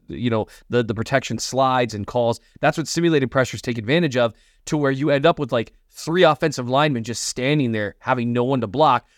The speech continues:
while, like, two guys are trying to block four guys. So that's the idea with simulated pressures. Ravens do a lot of that. They do a great job with it. And so, sorry for the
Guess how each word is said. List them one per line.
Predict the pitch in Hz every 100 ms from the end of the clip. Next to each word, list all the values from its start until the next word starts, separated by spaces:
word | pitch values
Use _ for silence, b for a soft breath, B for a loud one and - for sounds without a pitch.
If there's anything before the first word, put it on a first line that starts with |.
| -
while, | 127 139
like, | 139 131 120 - _ _ _ -
two | 175 180
guys | 160 135
are | 131
trying | - 135
to | 131
block | 131 151 -
four | 247
guys. | 165 104 - - _
So | - 156
that's | 185
the | -
idea | 175 165
with | 151
simulated | - 160 143 120
pressures. | 131 123 127 _ _
Ravens | 110 135 151 160
do | 120 120
a |
lot | 110 110 143
of |
that. | 180 190 - _ -
They | 117
do | 117
a |
great | 104 104 123 139
job | 131 127 113
with | 107
it. | 95 - -
And | 113
so, | - 117 110 92 _ _ _
sorry | - - 160 139 123
for | -
the | 147 135